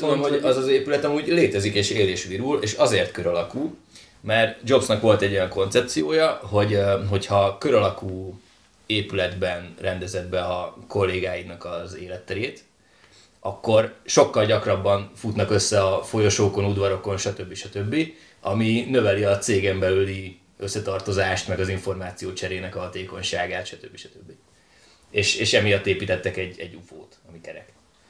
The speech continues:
Speaker 1: Jó, ez ezért van, de
Speaker 2: Aztán le-, lehet, hogy ez városi legenda, de én valahol ezt olvastam, és amúgy simán hiszek benne, hogy ennek tényleg van ilyen pozitív hozadéka.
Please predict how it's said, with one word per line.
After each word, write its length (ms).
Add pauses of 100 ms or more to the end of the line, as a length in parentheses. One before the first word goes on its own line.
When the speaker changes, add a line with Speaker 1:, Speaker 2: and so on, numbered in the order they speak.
Speaker 1:
Jó, 160
ez 100
ezért 280
van, 280
de 100
Speaker 2:
Aztán 320
le-, 200
lehet, 240
hogy 100
ez 120
városi 340
legenda, 340
de 120
én 80
valahol 260
ezt 160
olvastam, 380
és 120
amúgy 140
simán 420
hiszek 300
benne, 200
hogy 120
ennek 260
tényleg 300
van 140
ilyen 160
pozitív 380
hozadéka. 600